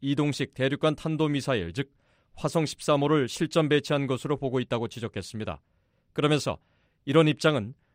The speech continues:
북한이 지난해 열병식에서 과거 모형과 현재의 다른 개량된 모델을 선보인 데 따른 것으로 보인다고 풀이했습니다. 미 국방부는 지난 십이 일 미국 의회에 제출한 북한 군사안보 보고서에서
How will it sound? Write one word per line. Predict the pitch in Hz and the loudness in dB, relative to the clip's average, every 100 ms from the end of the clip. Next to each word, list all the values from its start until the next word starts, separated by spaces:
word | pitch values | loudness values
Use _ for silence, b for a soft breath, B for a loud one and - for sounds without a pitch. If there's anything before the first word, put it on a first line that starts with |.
| _ | _
북한이 | 120 - 156 | -8 0 0
지난해 | 165 156 156 139 | 2 2 4 4
열병식에서 | 117 143 147 156 139 151 135 113 - _ _ _ | 4 2 4 0 0 -2 -2 -4 -6 _ _ _
과거 | - 127 139 160 | 2 4 6 4
모형과 | 139 139 147 151 131 104 | 6 4 4 4 2 2
현재의 | 147 147 135 156 | 0 0 4 2
다른 | 151 131 131 82 - _ _ | 2 0 -2 -6 -14 _ _
개량된 | - 117 139 147 160 156 | -4 2 4 4 4 4
모델을 | 147 143 147 | 2 2 0
선보인 | 127 143 139 139 | 0 -2 0 0
데 | 135 | 0
따른 | 143 139 139 | 0 0 0
것으로 | 127 - 123 | -4 -2 -4
보인다고 | 123 120 110 104 - | -2 -4 -4 -6 -8
풀이했습니다. | - 107 - 107 98 76 _ _ _ _ _ _ _ _ 127 | -6 -6 -6 -8 -8 -10 _ _ _ _ _ _ _ _ 0
미 | 143 | 0
국방부는 | 156 160 143 165 | 2 2 2 0
지난 | 165 165 | 0 0
십이 | 160 147 156 | 0 0 2
일 | 151 120 | 4 4
미국 | 127 147 156 | 2 0 0
의회에 | 151 151 151 | 2 6 6
제출한 | 139 135 139 147 131 | 4 0 0 0 0
북한 | - 131 151 139 | -4 -2 0 0
군사안보 | 147 147 156 147 139 | -2 -2 2 2 0
보고서에서 | 139 139 127 131 127 98 | -2 -2 -2 -4 -6 -8